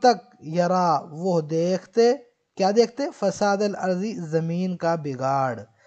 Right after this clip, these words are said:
زمین کا فساد، فساد بگاڑ کو بولتے ہیں۔ تو کب تک وہ زمین کا بگاڑ دیکھتے؟ الی متی یری الحجارة تعبد، کب تک وہ دیکھتے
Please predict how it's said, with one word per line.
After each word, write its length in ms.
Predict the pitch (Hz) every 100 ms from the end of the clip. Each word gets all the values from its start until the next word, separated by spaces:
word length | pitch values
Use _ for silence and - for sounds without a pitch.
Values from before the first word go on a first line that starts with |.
| _
زمین 480 | 131 151 180 220 220
کا 160 | 196 160
فساد، 560 | - 139 - 143 135 117 -
فساد 360 | 143 - 185 214 175
بگاڑ 320 | 151 151 170
کو 140 | 180 160
بولتے 380 | 131 120 -
ہیں۔ 120 | 104 - _ _ _
تو 80 | 151
کب 220 | 214 208
تک 160 | 269 247
وہ 160 | 262 226
زمین 460 | 185 185 202 240
کا 120 | 233 208
بگاڑ 440 | 170 156 151 175 180
دیکھتے؟ 480 | 139 135 - - 113 - _ _ 170
الی 200 | 190 180 190
متی 580 | 254 262 254 240 214 190
یری 160 | 226
الحجارة 1160 | 247 233 214 - 190 175 202 220 208 196 185 170 -
تعبد، 540 | 233 226 202 185 202 196 175 131 _ _ _ -
کب 180 | 226 214
تک 180 | 269 202 202
وہ 120 | 254
دیکھتے 540 | 202 226 220 - 254